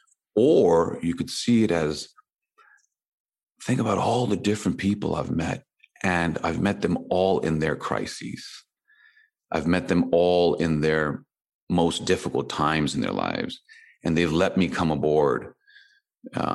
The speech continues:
and partner with them and, and journey with them for a little bit. And I, so I started to see the ways in which they coped. I started to see the ways in which they suffered badly.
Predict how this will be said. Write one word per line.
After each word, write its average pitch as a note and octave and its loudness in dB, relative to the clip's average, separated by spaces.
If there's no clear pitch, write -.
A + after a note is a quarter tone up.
and D#2 -2
partner D#2+ 0
with C#2+ 0
them C2 -2
and, B1+ -2
and D#2+ 0
journey D#2+ 0
with C2+ -2
them C2 -2
for - -4
a C#2+ -2
little D#2+ -2
bit. - -2
And E2+ 0
I, - -2
so - -2
I G2+ 2
started - -2
to A2+ -2
see A#2+ 2
the G#2 0
ways G2 2
in F2 0
which E2 -4
they - -8
coped. - -4
I F2 0
started G2 0
to - -6
see F#2 0
the E2+ 2
ways D#2+ 2
in D2 -4
which D2 -4
they C2+ 0
suffered E2+ 0
badly. D#2+ -2